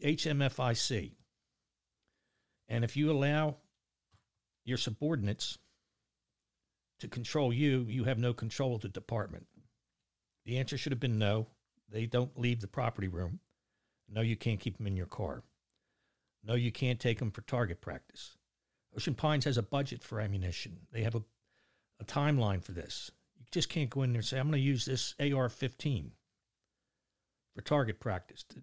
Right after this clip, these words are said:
hone my skills." It's not the way you do it. You use the equipment that is issued, and that's it. I couldn't bring my own guns to the range for qualification.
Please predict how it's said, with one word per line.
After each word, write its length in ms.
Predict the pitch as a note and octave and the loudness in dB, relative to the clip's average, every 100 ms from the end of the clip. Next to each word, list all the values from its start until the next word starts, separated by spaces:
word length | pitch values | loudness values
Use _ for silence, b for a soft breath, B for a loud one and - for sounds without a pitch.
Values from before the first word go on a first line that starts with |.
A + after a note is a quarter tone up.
| - | -4
hone 200 | A2+ B2+ | 2 4
my 120 | A2 G2+ | 4 2
skills." 600 | - - B2 E2 - - _ _ _ _ _ | 0 -2 -2 -4 -10 -18 _ _ _ _ _
It's 100 | _ | _
not 160 | D3+ D3 | -6 -4
the 60 | C#3 | 0
way 120 | C#3+ | 2
you 100 | B2 | 2
do 240 | - C3 | 2 0
it. 100 | C#2 - _ | -2 -6 _
You 180 | A2+ A#2 | -4 -2
use 400 | A#2 C3+ E3+ - | 2 4 4 2
the 100 | C3 | 0
equipment 480 | B2 - D3+ C#3 D3 | 0 0 0 0 -2
that 160 | A2 | -2
is 100 | G#2 | 0
issued, 480 | G#2+ C3+ - E2 D2 - _ _ _ _ _ _ | 0 0 -2 -6 -8 -16 _ _ _ _ _ _
and 120 | A2+ | -2
that's 240 | A#2 A2 D3 | -2 0 -2
it. 200 | F#2 - _ _ _ _ _ _ _ _ _ _ - | -2 -4 _ _ _ _ _ _ _ _ _ _ -10
I 80 | C3+ | -4
couldn't 280 | - C3+ | 2 2
bring 220 | A#2+ A2+ G#2+ | 4 2 4
my 140 | G#2 | 4
own 140 | G#2 | 2
guns 320 | F#2+ G#2 G2+ - | 2 0 0 -2
to 100 | G#2 | -2
the 60 | |
range 520 | F#2 F#2+ G2+ D#3+ - - _ _ _ | 0 0 2 2 -2 -8 _ _ _
for 100 | G#2 | -12
qualification. 840 | - A2+ G2 G2+ A2 G#2+ - F3 | -4 -2 -4 -6 -4 -4 -2 -6